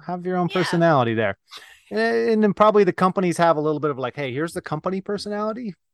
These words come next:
Speaker 1: and here's where w-, the parameters we want you to stay within-ish."
Speaker 2: Yeah.
Speaker 1: Um,
Speaker 2: Yes.
Speaker 1: but when you limit them too much, they end up being forced to say, "This is my job. I have to follow these guidelines," and you end up dragging somebody off a plane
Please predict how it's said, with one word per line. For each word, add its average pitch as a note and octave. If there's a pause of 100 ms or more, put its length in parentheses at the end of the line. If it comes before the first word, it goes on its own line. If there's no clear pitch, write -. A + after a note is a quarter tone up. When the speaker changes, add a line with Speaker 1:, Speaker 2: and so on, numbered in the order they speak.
Speaker 1:
and C#3
here's D3 (540)
where D#3
w-, D3+
the C#3
parameters D#3
we D#3
want D3+
you D3
to C3+
stay D3+
within-ish." D3+ (680)
Speaker 2:
Yeah. C#3+
Speaker 1:
Um, B2+ (120)
Speaker 2:
Yes. A#3+
Speaker 1:
but D3+
when D#3+
you D3 (160)
limit F#3+
them E3+
too -
much, C#3+ (300)
they D#3
end D#3+
up C#3
being C3
forced C#3+
to B2
say, A#2+
"This B2+
is D3
my C3+
job. A#2 (280)
I B2+
have B2
to A2+
follow B2
these A2+
guidelines," C#3+ (260)
and B2
you B2+
end C3
up -
dragging A#2
somebody A2
off F#2
a G2
plane G2+